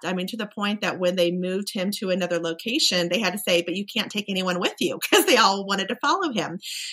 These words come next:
So I think that's one of the main things that he would help me on is, is how to positively influence other people when, when sometimes I was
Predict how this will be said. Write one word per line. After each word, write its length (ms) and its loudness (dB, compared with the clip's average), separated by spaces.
So 120 4
I 120 8
think 160 -2
that's 240 4
one 80 0
of 80 0
the 60 -2
main 220 0
things 260 -6
that 100 -6
he 400 -4
would 500 6
help 320 -2
me 160 0
on 220 0
is, 320 0
is 160 -6
how 340 0
to 400 -2
positively 640 2
influence 640 -4
other 280 -2
people 760 -4
when, 540 -2
when 180 -4
sometimes 560 -4
I 120 0
was 300 2